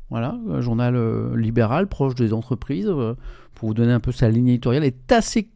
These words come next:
bien foutu aussi. <coughs> Donc, euh, je vous le lirai également. Et puis après, on ira voir, euh, des unes, notamment parce qu'elles sont exceptionnelles. Voilà, regardez.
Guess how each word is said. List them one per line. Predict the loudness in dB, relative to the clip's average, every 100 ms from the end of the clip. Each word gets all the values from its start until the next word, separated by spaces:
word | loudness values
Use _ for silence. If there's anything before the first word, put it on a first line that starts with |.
| _ -12
bien | -8 -2 4 4
foutu | 6 4 4 2
aussi. | 2 2 -4 -4 -16 -20 -20 -18 -2
<coughs> | 0 2 -2 -10 -8 -4 -2 -4 -12 -2
Donc, | -2 2
euh, | 4 4
je | 4
vous | 0
le | 2
lirai | 2 0
également. | 0 2 2 0 -6 -20 -14 -4
Et |
puis | 0
après, | 2 2
on | 4
ira | 2 0
voir, | -2 -2 -2
euh, |
des | -2 -2
unes, | -2 -2 -4 -10 -20 -20 _ _ _ _ _ _ _ _ _ -2
notamment | 2 4 6
parce | 6 4
qu'elles | -2
sont | -2 -4
exceptionnelles. | -4 -6 -4 -6 -6 -14 -20 -10
Voilà, | -8 -6
regardez. | -6 -8